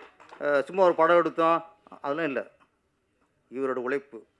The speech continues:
ப்ரொடியூசருடைய இன்வால்வ்மெண்ட்டு, கதாநாயகன், கதாநாயகி, நடிச்ச வில்லன்கள் எல்லாருமே நல்ல இன்வால்வ்மெண்ட்டோட படிச்சு ந-, நடிச்சிருக்காங்கிற விஷயம்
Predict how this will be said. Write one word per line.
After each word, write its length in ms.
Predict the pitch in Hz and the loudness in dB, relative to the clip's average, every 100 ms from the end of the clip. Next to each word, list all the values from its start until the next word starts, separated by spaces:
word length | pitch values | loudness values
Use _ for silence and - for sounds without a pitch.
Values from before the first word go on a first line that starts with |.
| _ _ _ _ _ - | _ _ _ _ _ -16
ப்ரொடியூசருடைய 640 | 143 180 147 123 120 117 | -12 -8 -6 -4 -4 -6
இன்வால்வ்மெண்ட்டு, 520 | 127 131 113 104 104 104 _ _ _ | -8 -8 -10 -12 -16 -18 _ _ _
கதாநாயகன், 680 | - 123 143 131 107 104 107 | -10 -6 -6 -6 -8 -14 -18
கதாநாயகி, 680 | - 120 139 127 113 104 104 _ _ _ _ _ _ | -14 -10 -10 -10 -12 -16 -20 _ _ _ _ _ _
நடிச்ச 240 | 123 123 131 | -14 -12 -12
வில்லன்கள் 560 | 117 139 135 110 110 - _ _ _ _ _ | -12 -8 -8 -8 -14 -18 _ _ _ _ _
எல்லாருமே 600 | 123 175 208 190 165 147 - _ _ _ _ _ _ _ _ _ | -8 4 6 6 4 -4 -8 _ _ _ _ _ _ _ _ _
நல்ல 280 | 117 147 156 | -8 -2 -2
இன்வால்வ்மெண்ட்டோட 520 | 131 165 175 156 160 | -2 0 0 0 -2
படிச்சு 320 | 147 139 151 | -2 -4 -4
ந-, 40 | 123 | -6
நடிச்சிருக்காங்கிற 680 | 120 117 135 190 185 160 | -6 -4 -4 2 4 6
விஷயம் 440 | 135 131 147 208 | 2 -2 -2 -4